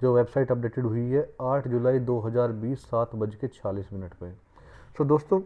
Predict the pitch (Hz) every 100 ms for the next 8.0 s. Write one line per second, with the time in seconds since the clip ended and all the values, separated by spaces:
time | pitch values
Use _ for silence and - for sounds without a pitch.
0 | - 170 160 123 135 151 143 - 156 127
1 | 127 127 123 139 139 123 131 127 135 135
2 | 117 120 113 123 113 110 107 120 160 -
3 | - - - - _ _ 147 - 131 139
4 | 143 143 143 156 190 - - - - -
5 | 117 98 90 92 87 90 - - - -
6 | 127 127 151 156 180 190 185 143 143 156
7 | 165 135 131 135 165 - 120 - 127 180